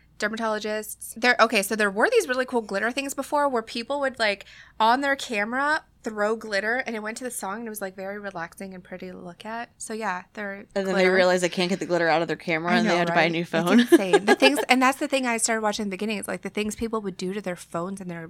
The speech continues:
Speaker 1: MacBooks and stuff. They would, like, paint it with, like, neon and glow in the dark, and I would never do that 'cause I'm not uh, child. But yeah, um, it's fun. I,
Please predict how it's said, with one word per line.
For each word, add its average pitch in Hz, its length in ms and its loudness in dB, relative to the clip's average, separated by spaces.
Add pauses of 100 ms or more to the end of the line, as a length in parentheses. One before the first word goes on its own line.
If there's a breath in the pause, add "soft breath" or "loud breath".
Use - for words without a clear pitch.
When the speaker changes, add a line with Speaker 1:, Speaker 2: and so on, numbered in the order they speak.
(160)
Speaker 1:
MacBooks 190 560 -8
and 214 100 -10
stuff. 220 180 -6
They 202 80 -8
would, 185 100 -6
like, 170 180 -8
paint 202 320 -8
it 208 120 -8
with, 190 120 -16
like, 180 180 -16
neon 190 480 -12
and 170 300 -18
glow 175 160 -8
in 190 80 -12
the 185 60 -12
dark, 175 380 -10
and 170 140 -16 (380 soft breath)
I 262 80 -2
would 262 100 -4
never 202 320 -4 (180)
do 190 140 -8
that 254 160 -6
'cause - 120 -14
I'm 190 140 -8
not - 220 -8 (360)
uh, 180 220 -6
child. 208 460 -14 (400 loud breath)
But 190 300 2 (360 loud breath)
yeah, 254 300 6
um, 220 300 4
it's 311 200 2
fun. 247 500 -2
I, 226 160 -2